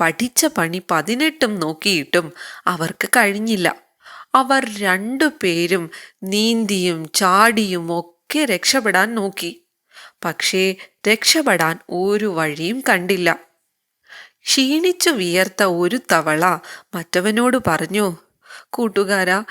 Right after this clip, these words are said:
ഞാൻ ആകെ തളർന്നു. നമ്മൾ ഇവിടെ നിന്നും രക്ഷപ്പെടുമെന്ന് എനിക്ക് തോന്നുന്നില്ല. അതിനാൽ ഞാൻ ഇനി നീന്തുന്നില്ല." ഒന്നാമത്തെ തവളയുടെ വാക്ക് കേട്ട് രണ്ടാമത്തെ തവള പറഞ്ഞു, "അരുതരുത്, നീന്തണം.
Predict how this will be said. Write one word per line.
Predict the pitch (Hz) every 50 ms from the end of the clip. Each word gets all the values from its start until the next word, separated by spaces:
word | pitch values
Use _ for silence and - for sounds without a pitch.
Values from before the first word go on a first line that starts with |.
| - - _ _ -
ഞാൻ | 226 226 220 208 208
ആകെ | 208 208 214 240 269 262 285 302 285 - 214
തളർന്നു. | 185 165 160 170 175 196 190 196 202 233 - - - - _ _ -
നമ്മൾ | 240 240 240 262 294 294 262
ഇവിടെ | 220 208 208 214 214 226
നിന്നും | 220 214 202 202 214 220 208
രക്ഷപ്പെടുമെന്ന് | 202 196 196 196 - - 277 262 240 214 208 202 202 208 202 208
എനിക്ക് | 208 202 196 214 196 -
തോന്നുന്നില്ല. | 214 202 196 202 208 226 220 208 196 180 185 185 190 240 247 - _ _ - - - - - _ _ - 226
അതിനാൽ | 220 190 208 208 214 220 220 214 208 - _ -
ഞാൻ | 277 277 269 294 311 302 247
ഇനി | 196 185 208
നീന്തുന്നില്ല." | 202 196 190 185 196 196 196 220 196 202 196 180 180 180 - - - _ _ _ _ _ _ _ _ _ _ _ _ _ _ _ _ -
ഒന്നാമത്തെ | 208 185 175 180 190 196 190 220 214 - 240 226 -
തവളയുടെ | 214 185 175 196 208 220 220 220 214 226
വാക്ക് | 208 190 196 180 185 - - 202
കേട്ട് | 196 202 202 202 202 - 202 180 165 - - - - - _ -
രണ്ടാമത്തെ | 175 175 156 156 175 180 180 208 214 - 254 247 -
തവള | 214 190 190 202 220 214
പറഞ്ഞു, | 196 180 175 190 190 208 226 196 165 - _ _ _ _ _ _ _ _ _ _ _ _ _ _ _ _ - - - - - _ -
"അരുതരുത്, | 190 202 226 285 - 339 302 262 277 277 - 302 277 277 - - - _ _
നീന്തണം. | 196 185 190 214 220 254 285 294 285 262 233